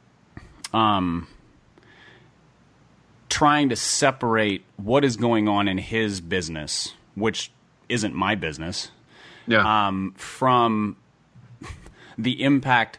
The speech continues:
Speaker 1: positive or negative, I think often negative, that he had with his early writings about relationships.
Speaker 2: Yeah, for sure.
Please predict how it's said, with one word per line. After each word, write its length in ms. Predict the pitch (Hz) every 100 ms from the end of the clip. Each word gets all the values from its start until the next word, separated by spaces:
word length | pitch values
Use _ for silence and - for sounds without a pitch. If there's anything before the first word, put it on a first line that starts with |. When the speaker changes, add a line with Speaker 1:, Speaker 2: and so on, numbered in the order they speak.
| _
Speaker 1:
positive 400 | 123 123 123 127
or 120 | 127
negative, 420 | 127 104 95 104 -
I 80 | 82
think 240 | - 101 - -
often 460 | 92 95 117 113 -
negative, 480 | 101 101 90 98 107 - - - -
that 140 | 113 110
he 160 | 123
had 320 | 113 113 107 104
with 220 | 104 -
his 180 | 110 -
early 260 | 107 107 104
writings 360 | 101 95 92 87
about 220 | 85 67
relationships. 680 | 85 78 - - - - - - - - _ _ _ _ _
Speaker 2:
Yeah, 300 | 107 98 90
for 200 | - 95
sure. 440 | - 98 92 85